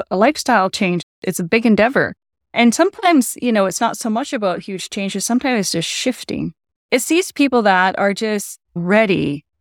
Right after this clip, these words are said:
That's the big word. They are ready to go out there and do something magnificent in this world. Anything from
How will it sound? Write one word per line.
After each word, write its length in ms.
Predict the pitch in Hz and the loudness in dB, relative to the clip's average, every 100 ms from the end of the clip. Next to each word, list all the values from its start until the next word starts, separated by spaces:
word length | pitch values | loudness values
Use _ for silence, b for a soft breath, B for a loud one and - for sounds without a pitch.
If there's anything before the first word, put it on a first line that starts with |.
| _ - | _ 0
That's 280 | 226 - | 0 0
the 100 | - | -4
big 160 | 190 190 | -4 -4
word. 320 | 165 175 170 | -4 -4 -2
They 160 | 233 254 | -2 0
are 240 | 220 208 | 2 2
ready 580 | 180 185 190 180 180 190 _ _ _ _ | 0 -2 -2 -4 -8 -10 _ _ _ _
to 680 | - 202 180 170 170 170 165 - | -4 -2 -2 -4 -6 -6 -10 -10
go 200 | 170 214 220 | 0 4 4
out 200 | 190 - | 4 0
there 440 | 185 185 175 175 - | -2 0 0 -2 -4
and 220 | 180 175 | -6 -4
do 100 | 185 | -4
something 440 | - 185 170 190 | -4 -6 -6 -4
magnificent 680 | 175 160 - 165 175 - 165 | -4 -4 -4 -6 -4 -4 -2
in 140 | 175 | -2
this 200 | 175 170 | 0 0
world. 440 | 180 165 175 165 - _ _ _ _ _ _ _ - | 0 2 2 0 -4 _ _ _ _ _ _ _ 0
Anything 420 | 262 294 262 233 | 4 4 4 2
from 460 | - 214 190 185 | 2 0 2 0